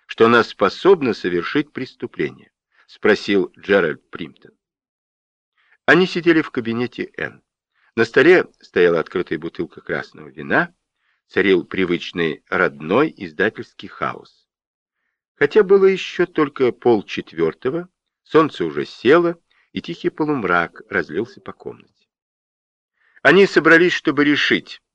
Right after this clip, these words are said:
стоит ли публиковать роман их когда-то самого звездного автора — убитого их же гораздо менее известным редактором. С минуты на минуту должна была прибыть Еванжелина Гревиль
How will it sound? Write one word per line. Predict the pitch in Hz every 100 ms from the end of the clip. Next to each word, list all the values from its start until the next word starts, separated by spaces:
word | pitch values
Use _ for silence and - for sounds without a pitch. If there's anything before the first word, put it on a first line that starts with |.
| _ _ _
стоит | _ - 190 226 -
ли | 160
публиковать | 139 135 117 123 - 107 104 -
роман | 107 120 110 95 76 71
их | - 101
когда-то | - 98 85 98 92 92 82 _ _ _ _
самого | - 113 107 101 98
звездного | 82 90 117 90 90 98 95 -
автора — | 90 69 - 69 71 _ _ _ _ _
убитого | 117 117 104 127 - 80 78
их | - - 110 87
же | 85
гораздо | 87 95 98 - 85
менее | 87 107 98 90 -
известным | 95 80 90 - 92 82 -
редактором. | 104 85 71 - - - _ _ _ _ _ _ _ _ _ _ _ _
С | _ -
минуты | 131 170 226 160
на | 131
минуту | 120 113 131 202 202 202 185 _ _ _
должна | 85 98 101 127 185
была | 185 180
прибыть | 175 113 82 143 165 _
Еванжелина | 95 104 107 98 82 98 117 156 147
Гревиль | 117 117 80 80 78